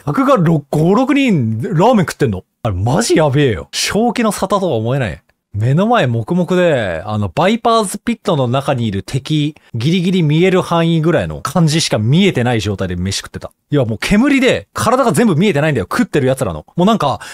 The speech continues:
背中がちょっと見えてるぐらいみたいな。その状態でめちゃくちゃラーメン食ってた。覚悟決まってる。ラーメンのために死ねる奴らが食ってる。さすがに俺は器持って外出て食うかな。あ、ラーメン持って逃げるが正解だよな。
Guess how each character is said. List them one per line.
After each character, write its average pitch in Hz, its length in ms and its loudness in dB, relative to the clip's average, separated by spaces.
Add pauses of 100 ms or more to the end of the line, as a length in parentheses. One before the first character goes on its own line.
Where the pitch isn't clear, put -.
背 - 260 0
中 330 260 2
が 311 120 2
ち - 100 -4
ょ 330 40 2
っ - 60 -20
と - 120 0
見 143 160 4
え 170 80 2
て 190 100 0
る 175 80 4
ぐ 170 100 2
ら 123 100 2
い - 20 -8
み 82 100 -10
た 87 80 -8
い 73 40 -12
な。 - 180 -18
そ - 200 -4
の 190 120 2
状 190 180 0
態 180 160 2
で 151 80 2
め 101 240 -2
ち - 140 -4
ゃ - 40 -6
く - 80 -10
ち - 80 -8
ゃ 180 40 0
ラ 165 100 0
ー 147 40 0
メ 107 80 -4
ン - 20 -16
食 - 60 -16
っ - 20 -16
て 92 100 -10
た。 - 100 -18 (140)
覚 180 280 -4
悟 127 120 0
決 113 120 -6
ま 104 60 -4
っ - 60 -10
て 110 140 -8
る。 98 180 -10 (140)
ラ 196 300 2
ー - 20 2
メ 147 100 2
ン 120 60 0
の 127 100 -2
た 127 140 -4
め 120 100 -2
に 110 80 -2
死 - 260 -4
ね 170 120 2
る 160 100 2
奴 151 240 0
ら 107 60 -4
が 90 60 -6
食 - 140 -12
っ - 20 -14
て - 140 -16
る。 78 120 -16 (200)
さ - 140 -10
す - 180 -6
が 170 120 0
に 165 100 0
俺 156 200 0
は 156 140 0
器 117 320 -4
持 156 240 0
っ 160 40 -4
て 113 140 -6
外 113 320 -6
出 87 100 -6
て 78 80 -8
食 92 180 -10
う 87 60 -6
か 67 400 -12
な。 85 140 -6
あ、 82 60 -6
ラ 175 220 0
ー 240 40 0
メ 156 80 0
ン 123 60 0
持 117 100 -2
っ - 60 -8
て 104 100 -6
逃 95 200 -4
げ 139 100 0
る 117 60 -2
が 90 80 -4
正 101 200 -6
解 101 140 -4
だ 101 80 -4
よ 71 100 -8
な。 62 140 -18